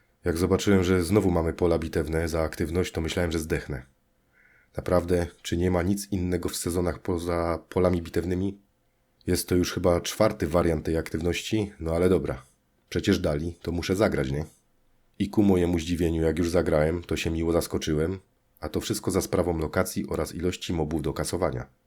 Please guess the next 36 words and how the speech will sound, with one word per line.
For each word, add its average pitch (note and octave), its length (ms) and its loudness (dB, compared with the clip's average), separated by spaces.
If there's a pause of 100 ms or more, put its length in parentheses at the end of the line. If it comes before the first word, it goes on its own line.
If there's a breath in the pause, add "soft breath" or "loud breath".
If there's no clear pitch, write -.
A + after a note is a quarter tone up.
(440)
Pierwszy G2 380 2
wariant E2+ 400 2
pól F2+ 420 2
odbywał E2 440 0
się - 120 -4
na D#2+ 180 -2
E D#2 100 -4
D E2 80 -4
Z, A2+ 320 0 (460)
drugi F#2 300 2
jest E2 200 0
na D#2 120 -2
kosmodromie, F2 640 0 (120)
ale F#2 180 2
jeszcze E2+ 220 0
go E2 80 0
nie D#2+ 100 0
sprawdzałem. C#2+ 500 -4 (1000)
Ogólnie G2 580 4
to F#2+ 140 0
cały F#2+ 300 4
ten F#2 200 2
wymiar F2 320 2
wstąpienia F2+ 520 0
daje D#2+ 220 0
radę D#2+ 320 -2 (140)
i F#2+ 60 -12
teraz F2+ 260 -2
nie G#2 140 2
wiem, E2 120 2
czy - 120 -4
to D#2+ 180 -2
sentyment E2 560 -2
do D#2+ 80 -4
tego D#2+ 240 -4
designu, F#2+ 540 0